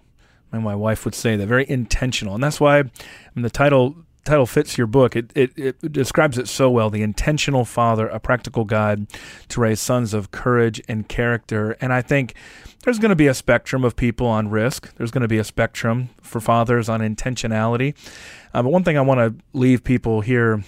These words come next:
encouraged with is to say that, you know, the book is full of so much good, practical advice. Some of it will stretch you. Some of it you may not take. But I wanna say that it doesn't take that much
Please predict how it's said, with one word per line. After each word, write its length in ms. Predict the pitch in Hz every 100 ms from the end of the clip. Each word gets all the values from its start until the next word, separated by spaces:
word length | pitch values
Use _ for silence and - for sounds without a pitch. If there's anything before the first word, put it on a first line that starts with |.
| -
encouraged 480 | 123 110 226 196 -
with 320 | 120 113 110
is 220 | - 127
to 100 | -
say 320 | 120 - 120 123
that, 320 | 113 110 117 - - - -
you 80 | -
know, 20 |
the 80 | 131
book 180 | 139 180
is 120 | 131
full 200 | - 156
of 120 | 127
so 260 | - - 147
much 420 | 139 131 117 - - _ -
good, 360 | - 120 120 131 -
practical 680 | - 117 120 135 131 127 123 202
advice. 420 | 127 110 110 120
Some 260 | - - 135
of 100 | 127
it 80 | 139
will 60 |
stretch 420 | 127 - 131 123 -
you. 240 | 120 156 _ - - -
Some 180 | 120
of 80 | 117
it 40 | 120
you 80 |
may 140 | 120 117
not 240 | 117 131
take. 480 | 139 120 113 135 -
But 80 | 135
I 60 |
wanna 160 | 170 240
say 260 | - 160 156
that 280 | 131 123 - _ -
it 100 | 143
doesn't 280 | 214 254
take 240 | 208 175 -
that 200 | 135 131
much 680 | 120 127 135 113 107 -